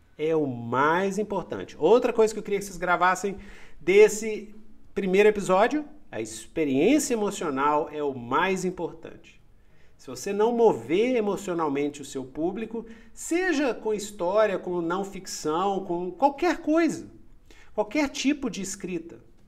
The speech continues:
se você não move emocionalmente, você não pega o seu público, tá?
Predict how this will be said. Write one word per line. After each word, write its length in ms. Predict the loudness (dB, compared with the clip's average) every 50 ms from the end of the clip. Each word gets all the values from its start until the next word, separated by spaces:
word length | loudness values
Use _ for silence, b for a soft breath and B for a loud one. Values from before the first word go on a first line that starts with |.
| -20 -20 -20 -20 b b b b b b b b b
se 80 | -16
você 220 | -12 -8 -2 0 2
não 180 | 2 2 2
move 380 | 4 8 10 10 10 10 8 6
emocionalmente, 1000 | 4 4 4 2 2 0 -2 0 0 0 0 0 -2 -2 -2 -4 -6 -6 -8 -10
você 300 | -8 -8 -10 -8 -8 -6
não 160 | -4 -4 -6
pega 480 | -6 -4 0 0 2 2 0 0 -2 -4
o 40 | -6
seu 180 | -4 -4 -6
público, 500 | -6 -6 -12 -20 -20 -20 -20 -20 -20 -20 -20 -20 _ -20 -20 -20 -20 -20 -16
tá? 280 | -12 -10 -10 -10 -8